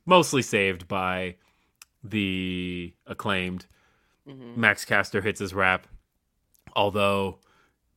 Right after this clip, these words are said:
Speaker 1: he had to stall a little bit longer than I think he's prepared for because they started the beat with him on the ramp,
Speaker 2: Mm-hmm.
Speaker 1: and he's just kinda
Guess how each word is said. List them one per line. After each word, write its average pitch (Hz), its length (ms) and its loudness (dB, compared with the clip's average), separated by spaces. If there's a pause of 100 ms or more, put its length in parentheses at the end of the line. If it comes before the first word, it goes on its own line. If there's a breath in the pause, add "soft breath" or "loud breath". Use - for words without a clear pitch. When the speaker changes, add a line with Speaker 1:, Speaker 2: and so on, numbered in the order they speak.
(280)
Speaker 1:
he 156 140 8
had 156 120 10
to 147 40 4
stall 151 400 12
a - 20 6
little 143 180 6
bit 135 200 4
longer 117 340 6
than 110 120 4
I 104 120 6
think 107 240 0
he's 110 220 -2
prepared 117 460 4
for 120 300 2
because 107 340 0
they 107 100 0
started 113 460 4
the 107 60 -6
beat 113 240 0
with 110 140 -2
him 113 160 0
on 107 160 0
the 101 100 0
ramp, 110 420 2 (340 soft breath)
Speaker 2:
Mm-hmm. 98 60 -2
Speaker 1:
and 107 640 4 (220)
he's 123 300 2
just 120 200 -2
kinda 110 440 4